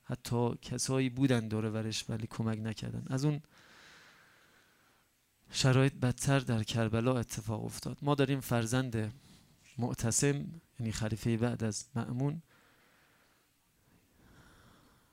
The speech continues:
وقتی که فرزند امام جواد رو،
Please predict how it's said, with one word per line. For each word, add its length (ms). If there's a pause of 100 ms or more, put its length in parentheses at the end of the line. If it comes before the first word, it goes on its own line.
(140)
وقتی 280
که 320 (120)
فرزند 540
امام 360
جواد 380
رو، 240